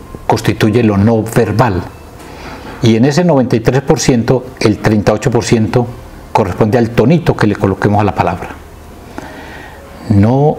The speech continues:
es tan problemático lo que nos decimos. A veces lo que dificulta, dificulta la convivencia es el tonito con que nos decimos eso que nos decimos.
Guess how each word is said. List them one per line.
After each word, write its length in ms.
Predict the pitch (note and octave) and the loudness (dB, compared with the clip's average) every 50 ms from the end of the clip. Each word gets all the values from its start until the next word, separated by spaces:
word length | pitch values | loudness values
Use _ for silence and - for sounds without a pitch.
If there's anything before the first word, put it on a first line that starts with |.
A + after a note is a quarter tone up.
| - - | -6 -2
es 280 | - B2 A2+ - - - | -2 -2 -2 -2 -4 -2
tan 280 | - B2+ B2+ A#2 - - | 0 2 2 2 2 0
problemático 760 | A2+ A2 G#2 G2 G2+ G#2 A2+ A#2 A#2 A#2 - - - B2+ | 0 2 2 2 4 4 4 2 2 0 -2 0 0 2
lo 100 | A2+ G#2+ | 0 2
que 100 | - - | 2 0
nos 120 | G#2+ G#2+ G#2 | 0 2 2
decimos. 640 | G#2+ A#2 - - A2+ G2+ G2 - - - - - - - - - - - - - - - - - - | 0 0 2 0 0 0 0 -2 -4 -10 -12 -14 -14 -16 -20 -20 -20 -20 -20 -20 -20 -20 -8 -2 0
A 100 | A2+ G#2+ | 2 2
veces 280 | A2 A2 - - B2 | 2 2 2 2 2
lo 140 | A2+ G#2+ A2 | 2 0 0
que 100 | - A2 | 0 0
dificulta, 540 | G#2 G2+ F#2 - - A#2 A2+ - B2 A#2 A#2 - - G#2+ F#2+ - | 0 0 0 0 0 -2 0 0 -2 -2 0 0 0 0 2 0
dificulta 500 | A#2 G2+ - G2+ - - A#2 G#2+ - - | 0 0 0 -2 0 0 -2 0 2 0
la 140 | A#2 A2 | 0 0
convivencia 500 | - A2 G#2 G2 G#2+ B2 C#3 C3 - - | 0 0 2 4 4 4 2 2 0 0
es 80 | G#2 G2 | 0 2
el 160 | A#2 A#2 A2+ | 2 2 0
tonito 580 | A#2 - - G2+ G#2+ B2+ E3 D#3+ D#3+ - - - - - - - - - - - - - - | 0 -2 0 2 4 4 2 2 0 -2 -4 -4 -4 -12 -18 -20 -20 -20 -20 -20 -20 -8 -2
con 160 | - G#2 E2+ | 0 2 2
que 80 | - | 2
nos 140 | G2+ G2 F#2 | 2 0 0
decimos 640 | - A2 F#2 - A#2+ A2 G#2+ G#2+ G#2+ G#2 - - - - - - - | 0 -2 0 0 2 2 2 2 0 -2 -6 -10 -14 -16 -20 -4 -2
eso 360 | A#2+ A2 - - - G#2 - | -2 0 0 0 -2 -2 -2
que 100 | - - | -2 -2
nos 160 | G2+ G2 F#2 | -2 -2 -2
decimos. 460 | - G2+ F2+ - G2+ F2+ - - - | -2 -4 -2 -2 -2 -2 -2 -8 -10